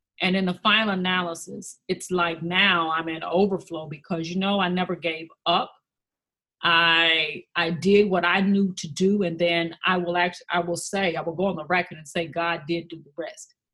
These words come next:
I did everything that I knew to do. And he provided the people, he provided, um, the, everything that I needed, the provision, I mean, everything.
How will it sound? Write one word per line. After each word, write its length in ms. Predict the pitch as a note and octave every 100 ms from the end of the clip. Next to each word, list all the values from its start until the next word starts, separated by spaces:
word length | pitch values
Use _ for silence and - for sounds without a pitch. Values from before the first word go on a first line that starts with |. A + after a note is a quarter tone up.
| -
I 160 | F#3 F3+
did 200 | F3 E3+
everything 680 | F3+ A3 A#3+ A3+ G3+ F#3+ F#3
that 160 | D#3+ - -
I 580 | E3+ F3 F3+ F3+ F#3+ F3+ _ _ _ D#3
knew 300 | E3+ F3 F3+
to 120 | - D#3
do. 240 | E3 E3 _ _ _ _ _ _ _ _ _ _ _ -
And 380 | F3 E3 E3+ D#3+
he 240 | D#3+ G3
provided 480 | F#3 F3 E3 D#3 -
the 60 | -
people, 560 | A3+ A#3 C4+ D#4+ - _ _ _ _ -
he 100 | F3+
provided, 760 | F3+ D#3 D#3+ D3+ D3 D3 D3 - _ _ _ -
um, 500 | D3+ D3+ D3+ D3 C#3+ - D3
the, 300 | D#3+ D3+ - _ -
everything 480 | G3+ B3 B3 B3 A#3
that 120 | G3+
I 160 | F#3
needed, 360 | F#3 F3 D#3+ - _ _ -
the 80 |
provision, 800 | D#3 - G#3 G#3 A3 A3 A3 G#3+ -
I 120 | F#3+
mean, 460 | G3 F#3+ F#3+ F#3 - _ _ _
everything. 800 | G#3+ C4 A3 F3+ F3 E3 D3+ D3